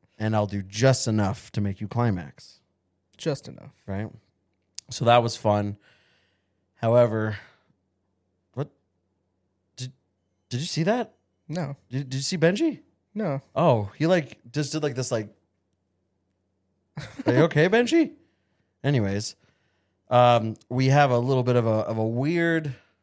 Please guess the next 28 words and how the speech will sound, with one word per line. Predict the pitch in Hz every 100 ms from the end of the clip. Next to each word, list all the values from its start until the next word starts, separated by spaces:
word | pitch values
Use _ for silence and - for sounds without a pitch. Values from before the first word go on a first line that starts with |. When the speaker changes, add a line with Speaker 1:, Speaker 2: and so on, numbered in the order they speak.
| _
Speaker 1:
a | 117
weirdness, | 113 120 131 131 117 107 -
uh, | 107 104 101 95
in | 104
the |
vibe | 98 107 107 104 101
today | - 98 92 92 95 -
because | 92 - 101 98 92
tragedy | - 127 127 127
has | 117 110
struck | - 123 110 - _ _ _ _ _ _ _ _ _ _ _ _ _ -
<sighs> | - - - - - -
yet | 127 175
again. | 185 160 160 131 104 87 - -
Uh, | 101 101 95 98
twenty-two | - 117 110 107 104 - - 120
years | 110 98 92
later, | 95 95 104 127 - -
we | - 101
are | 98
recording | 98 - 95 95
on | 92
nine | 92 92
eleven. | 95 92 104 117 _ _ _ _ _ _ _
We | - 104
will | 92
not | 95 90
forget, | - - 156 104 302 -